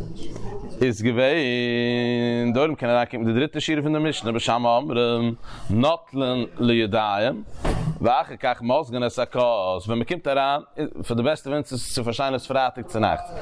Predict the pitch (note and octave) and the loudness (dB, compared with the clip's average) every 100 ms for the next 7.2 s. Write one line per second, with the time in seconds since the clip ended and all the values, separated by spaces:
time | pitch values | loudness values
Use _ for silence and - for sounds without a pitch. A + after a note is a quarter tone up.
0 | - - - D#3+ D3+ D3 C#3+ - - C3+ | -4 -2 0 0 0 0 0 -4 -2 -2
1 | B2+ F3 - - - - - B2 B2+ A2 | 0 -2 -2 -6 -8 -8 2 4 6 4
2 | C3 C#3 D3+ C3+ B2 C#3+ B2+ A#2+ A#2 B2+ | 2 2 2 0 0 2 2 2 2 2
3 | B2+ D3 A3+ - - - - - A2+ B2+ | 2 0 -4 -10 -12 -10 -4 2 4 4
4 | D3+ C#3+ C3 B2+ C3 C3 A#2 A2+ B2+ C#3 | 4 2 0 2 2 2 0 2 2 2
5 | C#3 D3 - C#3 B2 D3 C#3+ G#2+ - A2 | 2 2 0 -2 2 2 0 -8 -8 0
6 | C3 C3 A#2+ A#2+ B2+ - A#2 A#2 G#2 G#2+ | 0 0 -4 0 0 -2 -6 -4 -2 0
7 | F#2 D#2 | 2 0